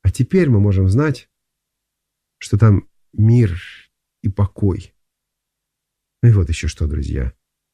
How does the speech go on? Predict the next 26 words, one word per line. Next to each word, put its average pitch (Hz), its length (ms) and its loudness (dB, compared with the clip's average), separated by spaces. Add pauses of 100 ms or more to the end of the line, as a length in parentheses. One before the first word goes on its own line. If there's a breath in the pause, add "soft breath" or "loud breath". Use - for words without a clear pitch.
(440)
Иногда 127 320 2
мы 151 180 4
боимся 135 680 2
сказать, 123 720 -2 (140)
э, 98 180 2
другим 127 380 2
людям: 123 300 2 (480)
тяжелые, 113 580 2
неприятные 87 540 0
вещи. 78 400 -6 (280)
А 123 100 2
как 170 200 -2
они 147 140 2
отреагируют? 110 680 0 (580)
А 127 100 0
что 160 180 0
произойдет? 123 720 0 (1200)
Вот - 160 -4
вместо 120 400 0
того, 123 160 2
чтобы 123 240 0
бояться, 180 480 0
есть 180 200 0
смысл 135 480 0 (380)
довериться 113 520 2
Богу. 104 400 0